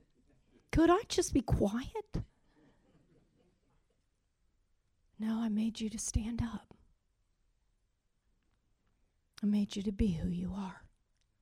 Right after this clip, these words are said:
And it's good. But I'm gonna tell you, every one of you, it's good.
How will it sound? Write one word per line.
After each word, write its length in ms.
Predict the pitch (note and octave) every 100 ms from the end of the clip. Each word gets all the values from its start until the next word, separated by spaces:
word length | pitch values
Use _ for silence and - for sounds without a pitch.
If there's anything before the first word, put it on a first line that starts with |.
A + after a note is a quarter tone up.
| _ _ _ _ _ _ _ _ -
And 120 | E3
it's 160 | E3+ -
good. 420 | C4+ B3+ A3 - - - _ _ _ _ _ _ _ _ - _
But 120 | G3+ F#3
I'm 200 | A3+ B3
gonna 220 | A3+ G3+
tell 340 | - A#3+ A#3+ -
you, 260 | - G#3 - _ _ _ -
every 260 | G#3+ B3+ A#3+
one 280 | A3+ A#3
of 140 | G#3+ G#3+
you, 160 | G3 - - _ _ _ _ - - _ _ _
it's 200 | - -
good. 500 | - - - - -